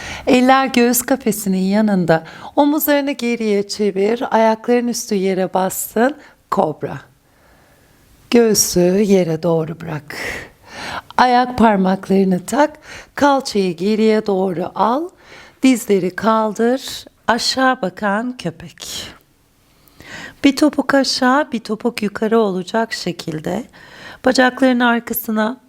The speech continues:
alan açmak için yürüyen köpek. Ve bu yürüyen köpek metinin önüne doğru yürüsün.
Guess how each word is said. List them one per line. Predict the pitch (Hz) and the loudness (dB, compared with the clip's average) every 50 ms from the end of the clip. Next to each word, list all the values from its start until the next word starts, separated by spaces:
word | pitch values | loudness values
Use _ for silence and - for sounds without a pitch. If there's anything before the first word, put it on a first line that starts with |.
| _ _ - | _ _ -2
alan | 190 196 202 214 226 269 359 | -2 0 0 0 -2 -2 -4
açmak | 370 330 294 214 - - - - 185 180 185 - | -6 -8 -10 -8 -10 -10 -8 -6 -8 -8 -8 -8
için | 185 196 - - - - 175 175 180 214 - - - - - - - - - - - _ | -8 -8 -6 -6 -6 -4 -2 -2 -4 -6 -10 -16 -20 -20 -20 -20 -20 -20 -20 -20 -2 _
yürüyen | 214 220 220 233 233 226 226 233 247 254 269 - | 2 4 4 4 4 4 4 2 0 -2 -6 -8
köpek. | - - 208 190 - - 175 165 - - - - - - - - _ _ _ _ _ _ _ _ _ _ _ _ _ _ _ - _ _ - - _ _ - - _ - - _ - - - - - - - - - - - - _ _ - | -6 -6 -6 -6 -4 -4 -4 -4 -6 -8 -12 -12 -12 -12 -14 -18 _ _ _ _ _ _ _ _ _ _ _ _ _ _ _ -20 _ _ -20 -20 _ _ -20 -20 _ -20 -20 _ -20 -20 -20 -20 -20 -20 -20 -20 -20 -20 -20 -20 _ _ -2
Ve | 277 - | 0 2
bu | 240 240 | 2 4
yürüyen | 233 240 247 240 247 240 233 240 233 | 4 4 4 4 4 4 4 4 2
köpek | - - 208 - - 185 196 185 - - - - _ _ _ | 0 0 0 2 2 2 2 0 -4 -10 -14 -16 _ _ _
metinin | 214 220 233 233 - 226 220 190 190 190 190 - - | 0 0 0 0 0 0 0 2 2 0 0 -2 0
önüne | - 233 226 202 196 175 165 151 151 147 151 - | 0 0 2 2 0 0 0 0 0 0 0 2
doğru | 220 220 214 202 185 170 151 - 151 156 160 180 190 _ _ _ _ | 2 4 4 2 0 -2 -4 -4 -4 -4 -4 -4 -8 _ _ _ _
yürüsün. | - 208 208 208 208 190 - - - 165 165 160 170 | -2 -2 0 0 0 -2 -2 -4 -6 -6 -6 -6 -10